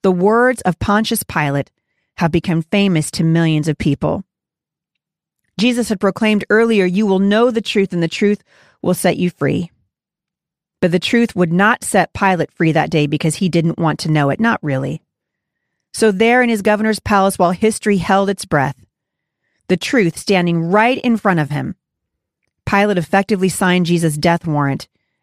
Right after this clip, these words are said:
as he walked away from his own question and washed his hands of the whole ordeal.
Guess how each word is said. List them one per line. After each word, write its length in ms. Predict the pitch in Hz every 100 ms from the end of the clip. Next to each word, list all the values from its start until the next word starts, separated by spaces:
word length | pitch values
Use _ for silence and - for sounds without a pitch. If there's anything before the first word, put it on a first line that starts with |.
| -
as 140 | 156
he 80 | 165
walked 300 | 160 160 170
away 240 | 160 175
from 180 | 185 175
his 140 | 156 -
own 240 | 175 185 196
question 560 | - 151 - - 175 - _ _ _ -
and 160 | 180
washed 260 | 170 156 -
his 140 | -
hands 320 | - 180 147
of 80 | 143
the 120 | 170
whole 340 | - 175 147 -
ordeal. 500 | 147 143 143 147